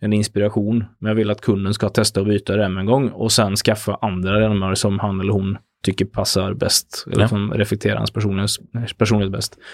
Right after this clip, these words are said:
Speaker 1: Så vi har ett ganska bra urval av remmar som man kan välja till de olika klockorna. Eh, i tillägg så håller vi på att, eh, ingå ett samarbete med Diabolic Straps,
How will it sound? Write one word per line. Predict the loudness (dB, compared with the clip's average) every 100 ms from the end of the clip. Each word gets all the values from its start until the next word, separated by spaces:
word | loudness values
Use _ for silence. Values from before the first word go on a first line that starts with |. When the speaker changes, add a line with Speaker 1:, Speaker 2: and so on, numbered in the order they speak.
| -16 -8
Speaker 1:
Så | 2
vi | 4
har | 6 4
ett |
ganska | 2 2 4
bra | 4 4
urval | 4 4 2 4
av | 4 4
remmar | 4 2 0 -2
som | 0
man | 0
kan | 0
välja | 0 0
till | 0 -2 -2 -2
de | -4
olika | -6 -6
klockorna. | -4 -4 0 0 0 -4 -18 -20 -20 -20 -20 -20 -4
Eh, | 2 2
i | 2 -2 -2
tillägg | 0 2 2 2 2 2
så | 2
håller | 2 0
vi | -2
på | 0 0 0
att, | -4 -8 -2
eh, | 0 2 2 2 0
ingå | 0 0
ett |
samarbete | 0 0 0 -4 -2
med | -2 -2
Diabolic | -2 -2 -2 -2 -2
Straps, | 0 0 2 -2 -2